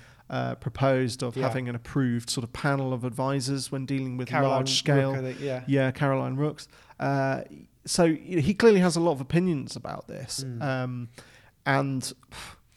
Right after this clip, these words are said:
Speaker 1: I, I imagine he's been quite frustrated, really, because it's like, and it, it's probably the, any time that he sticks his head above the parapet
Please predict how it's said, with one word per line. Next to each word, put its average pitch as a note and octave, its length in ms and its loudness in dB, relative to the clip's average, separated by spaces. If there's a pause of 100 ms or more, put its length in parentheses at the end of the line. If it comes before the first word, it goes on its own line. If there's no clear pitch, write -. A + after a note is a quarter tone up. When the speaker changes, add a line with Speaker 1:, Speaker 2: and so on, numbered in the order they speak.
(560)
Speaker 1:
I, - 100 -2 (420)
I - 20 0
imagine D3 320 4
he's C#3+ 140 2
been D#3 120 0
quite C#3 200 2
frustrated, - 680 -2
really, G#2+ 320 -8 (180)
because B2+ 300 0
it's - 180 -6
like, C#3 240 -4
and D3 200 -4 (140)
it, - 260 -20
it's - 520 -16 (380)
probably C#3 400 -2
the, B2+ 340 -6
any E3 280 -4
time C3+ 380 -6
that A#2 100 -10
he A#2+ 220 -8 (100)
sticks - 320 -10
his C3 80 -4
head A2+ 100 -4
above B2 220 -12
the - 80 -18
parapet B2 460 -10